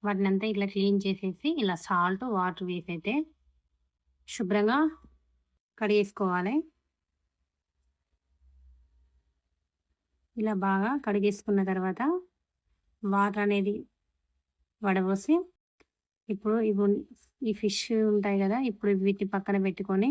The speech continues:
వీటికి కావాల్సినవి కొంచెం చింతపండునైతే నానేసుకోవాలి. కొంచెం ఒక రౌండ్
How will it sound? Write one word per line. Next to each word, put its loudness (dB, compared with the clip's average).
వీటికి 2
కావాల్సినవి 2
కొంచెం 0
చింతపండునైతే 2
నానేసుకోవాలి. 0
కొంచెం -2
ఒక -2
రౌండ్ 4